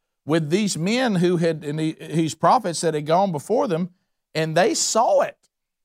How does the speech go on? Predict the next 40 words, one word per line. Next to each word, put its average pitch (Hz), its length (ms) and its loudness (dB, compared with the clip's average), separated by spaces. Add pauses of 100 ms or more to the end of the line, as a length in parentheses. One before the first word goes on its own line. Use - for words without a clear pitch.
(1080)
And 151 160 -6
he 165 160 -2
says, 175 320 -4
"I 247 220 2
saw 240 420 2
his 208 180 -2
majesty. 208 560 -6
I 180 200 2
saw 247 440 0
him 214 240 -2
be 190 140 -2
glorified. 160 720 0 (360)
I 185 160 4
was 185 260 -2
there." 180 480 0 (180)
And 139 100 -4
he's, 147 140 -6
he's 143 160 -6
probably 180 300 0
thinking 190 340 -4
about, 143 400 2 (300)
you 147 100 -4
know, 147 140 2
well, 135 160 -4
John 190 360 0
may 165 120 -4
have 151 120 -4
told 156 240 -4
you 139 120 -6
about 139 260 -2
this 131 200 -10
too. 175 440 -2 (320)
James 170 460 -2
didn't 143 220 -6
tell 135 140 0
you 127 100 -4
about 127 220 0
it 147 120 -8
'cause 123 160 -6
James 151 500 -6